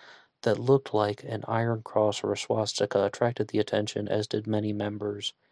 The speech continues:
The group published and sold its own magazine, which included reviews and interviews with people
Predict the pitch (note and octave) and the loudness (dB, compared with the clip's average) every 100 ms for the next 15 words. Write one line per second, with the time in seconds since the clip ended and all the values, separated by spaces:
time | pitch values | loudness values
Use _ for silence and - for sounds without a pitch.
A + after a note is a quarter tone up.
0 | _ _ _ _ - B2+ D3 D#3+ - C3+ | _ _ _ _ -4 0 2 0 2 0
1 | B2 B2 A#2 G2+ G#2 - A2+ G#2+ - A2+ | 4 2 2 -2 -2 -2 -2 -2 -2 0
2 | G#2+ G#2 G#2 G#2 G#2+ G#2+ G#2+ - G#2+ - | 0 -2 -2 0 0 0 -2 -2 -2 2
3 | B2 A#2 A#2 A2+ A#2 G#2+ G#2+ G#2+ G#2 - | 2 4 2 0 -2 2 4 4 0 -4
4 | _ _ - _ - - - - - - | _ _ -20 _ -20 -20 -20 -20 -10 -6
5 | A2 A2 C#3 G#2 G2+ G#2 G2+ G#2 - G#2 | -2 0 2 0 0 0 -2 -2 -4 -4
6 | - G#2+ G#2 G#2 G#2+ | -2 -4 0 0 0